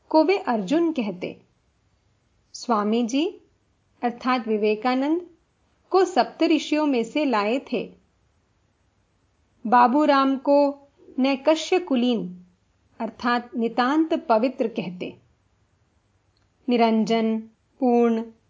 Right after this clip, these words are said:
राखाल ये भी उनकी दृष्टि में ईश्वर कोटि थे। मैं,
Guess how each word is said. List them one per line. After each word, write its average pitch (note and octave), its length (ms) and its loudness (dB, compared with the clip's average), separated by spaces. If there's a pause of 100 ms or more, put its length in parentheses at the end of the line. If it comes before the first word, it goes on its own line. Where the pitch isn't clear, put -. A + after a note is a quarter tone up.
(280)
राखाल A3+ 640 0 (880)
ये A#3+ 240 4
भी C#4 400 0 (220)
उनकी C4+ 360 0
दृष्टि A3+ 460 -4
में D#4 380 -4
ईश्वर C4+ 400 0
कोटि A3+ 540 -2
थे। F#3+ 200 -6 (3000)
मैं, A#3 420 -2